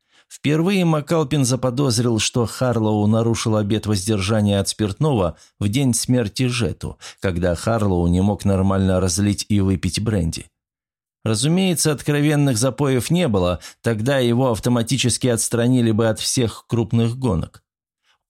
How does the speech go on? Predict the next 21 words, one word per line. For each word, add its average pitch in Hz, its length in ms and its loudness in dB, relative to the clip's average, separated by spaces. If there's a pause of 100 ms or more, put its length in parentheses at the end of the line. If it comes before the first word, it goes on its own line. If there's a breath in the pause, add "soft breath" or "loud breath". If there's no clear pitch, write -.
(160)
Он 165 280 2
же, 98 160 2
всегда 107 400 0
умело 110 420 2
избегавший 110 600 0
общества, 101 560 0
пил 110 240 0
тихо, 139 440 -2
регулярно, 123 720 2
целеустремленно 117 1300 2 (180)
и 135 80 0
тайком. 87 580 -2 (640)
Всегда 110 440 0
в 110 40 2
одиночку, 113 720 0 (180 loud breath)
почти 127 460 0
всегда 139 440 0
в - 60 -8
каких-то 135 520 0
труднодоступных 127 920 0
местах, 110 560 -2